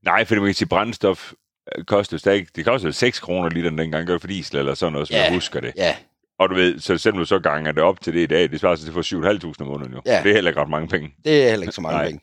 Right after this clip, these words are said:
Speaker 1: ikke når du gerne vil have bil også.
Speaker 2: Så, øh, og der var jo selvfølgelig to og et halvt sæde foran i sådan en, men der kunne jo satme være mange mennesker bag en.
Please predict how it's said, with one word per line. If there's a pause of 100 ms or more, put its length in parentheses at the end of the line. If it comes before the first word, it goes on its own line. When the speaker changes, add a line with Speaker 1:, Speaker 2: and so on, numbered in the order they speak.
Speaker 1:
ikke
når
du
gerne
vil
have
bil
også.
Speaker 2:
Så,
øh,
og
der
var
jo
selvfølgelig
to
og
et
halvt
sæde
foran
i
sådan
en,
men
der
kunne
jo
satme
være
mange
mennesker
bag
en.